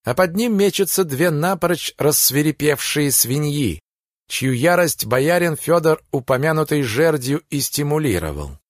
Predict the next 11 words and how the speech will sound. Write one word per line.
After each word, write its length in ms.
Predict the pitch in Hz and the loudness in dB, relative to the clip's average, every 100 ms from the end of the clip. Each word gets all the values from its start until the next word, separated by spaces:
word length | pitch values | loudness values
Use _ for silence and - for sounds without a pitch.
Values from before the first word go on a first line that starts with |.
| _ _ _ | _ _ _
Воевода 520 | 98 151 202 254 233 | -2 0 2 2 2
же 180 | 196 208 | 2 2
погорынский 840 | 175 180 160 175 202 175 - 170 156 | 0 0 2 4 2 2 -2 -2 0
граф 360 | 143 175 170 | 2 2 2
Корней 520 | - 160 160 170 165 165 | 0 0 2 0 0 0
Агеич 640 | 151 196 156 92 - - _ _ _ - | 0 2 2 2 -2 -4 _ _ _ -4
прямо 340 | 147 196 196 | 0 2 0
посреди 480 | - 156 156 165 175 | -2 -2 0 0 0
двора 500 | 143 151 165 196 202 _ _ - | 0 2 2 2 0 _ _ -6
принимал 500 | 147 147 156 175 165 | -2 0 0 0 0
ванну 720 | 110 147 190 185 175 175 | 0 0 2 0 0 -2